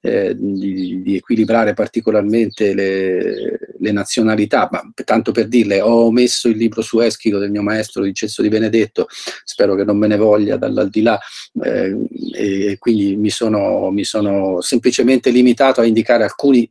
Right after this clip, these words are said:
alcuni contributi dai quali si ricavano considerazioni particolarmente importanti, ma ce ne sono anche, anche in, in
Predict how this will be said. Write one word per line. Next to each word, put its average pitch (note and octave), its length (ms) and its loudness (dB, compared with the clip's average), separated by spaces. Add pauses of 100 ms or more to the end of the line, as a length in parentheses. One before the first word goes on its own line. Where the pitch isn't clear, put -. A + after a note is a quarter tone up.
alcuni D3 480 2
contributi B2 600 -2 (120)
dai A2 180 -2
quali A#2 360 0 (380)
si - 200 -4
ricavano G2 960 -2
considerazioni G2+ 720 -4
particolarmente G#2 680 -4
importanti, B2 440 -2
ma G2+ 120 -2
ce - 160 -6
ne F#2+ 100 -2
sono G#2 400 -4
anche, - 320 -8 (340)
anche F#2 880 -4
in, G#2 440 -4
in G#2 160 0